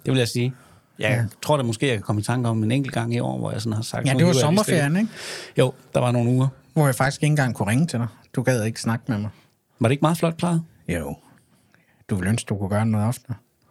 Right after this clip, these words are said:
Speaker 1: <laughs> Jamen, det vælger jeg jo selv. Jeg er jo selvstændig.
Speaker 2: Ja.
Speaker 1: Der er jo ikke nogen, der sådan, øh,
Speaker 2: Det er jo ret
Speaker 1: og
Speaker 2: sjovt. Det er
Speaker 1: kunderne
Speaker 2: fak-
Speaker 1: selvfølgelig.
Speaker 2: det er faktisk første gang, jeg har, øh, jeg har været ansat snart to år. Øh, og jeg kan huske sidste år i efterårsferien, mine børn, jeg har jo børn,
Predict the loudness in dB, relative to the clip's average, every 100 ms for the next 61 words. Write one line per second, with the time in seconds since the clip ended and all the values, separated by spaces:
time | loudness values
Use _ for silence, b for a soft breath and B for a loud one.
0 | -2 0 0 0 -2 -4 B B B B
1 | -14 -12 -8 -2 -2 2 2 4 2 0
2 | -2 -2 -2 -2 -2 -2 -2 -4 -6 -10
3 | -12 -14 -6 -2 0 0 0 0 0 -2
4 | -2 -2 -6 0 4 4 2 2 2 4
5 | 4 6 4 2 0 0 -6 -6 -2 2
6 | 2 2 2 2 2 0 2 2 2 2
7 | 2 2 2 2 0 0 2 2 0 -2
8 | -4 -2 -4 -2 -2 -2 -6 b b b
9 | b b _ 0 2 0 -2 -4 -2 2
10 | 2 2 -2 -2 0 0 -2 -2 -4 -2
11 | -2 -2 -6 -2 -2 0 0 -2 -2 -2
12 | -2 -4 -8